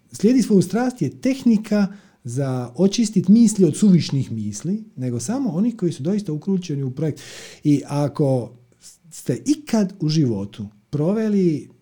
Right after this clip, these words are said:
sat vremena radeći nešto što vam je doista uzbudljivo, kao da vas nema. Većina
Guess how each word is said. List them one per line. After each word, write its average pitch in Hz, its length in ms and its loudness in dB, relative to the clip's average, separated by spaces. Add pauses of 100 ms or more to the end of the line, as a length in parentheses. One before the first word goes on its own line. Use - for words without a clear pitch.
(180)
sat 220 380 -8
vremena 170 600 -2
radeći 151 440 -2
nešto 175 240 -2
što 131 160 -4
vam 127 100 -4
je 117 80 -4
doista 185 280 -2
uzbudljivo, 92 600 -6 (1400)
kao 175 340 -2
da 135 180 -4
vas 98 380 -8
nema. 90 1040 -8 (960)
Većina 202 800 2